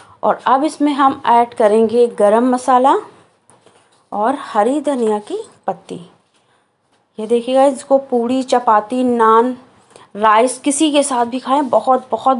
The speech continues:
बहुत टेस्टी लगता है। तो ये देखिए, गरम मसाला अपनी सब्जी के हिसाब से, जिस हिसाब से आप गरम मसाला खाते हो, क्योंकि कोई कम खाता है, कोई ज़्यादा खाता है। और ये देखिए हरी धनिया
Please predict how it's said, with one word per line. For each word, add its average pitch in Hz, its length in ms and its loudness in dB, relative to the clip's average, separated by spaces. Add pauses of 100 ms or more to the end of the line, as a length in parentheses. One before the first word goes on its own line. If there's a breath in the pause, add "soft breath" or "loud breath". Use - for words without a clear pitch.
बहुत 226 300 -2
टेस्टी 185 320 -4
लगता 180 240 -4
है। 180 60 -12
तो 202 100 -10
ये 202 80 -6
देखिए, 208 220 -6
गरम 208 280 -2
मसाला 226 400 -4 (840 soft breath)
अपनी - 220 -12
सब्जी 196 360 -4
के 247 120 -2
हिसाब 240 280 -2
से, 285 220 -6
जिस 220 240 -14
हिसाब 208 260 -4
से 233 120 -4
आप 208 160 -4
गरम 208 200 0
मसाला 208 280 -6
खाते 202 380 -8
हो, 269 240 -6
क्योंकि 202 200 -10
कोई 190 180 -6
कम 202 240 -2
खाता 208 300 -6
है, 226 60 -4
कोई 208 160 -10
ज़्यादा 185 300 -6
खाता 208 260 -10
है। 311 100 -10 (640 loud breath)
और 190 120 -4
ये 196 120 0
देखिए 190 220 -4
हरी 190 220 -4
धनिया 202 400 0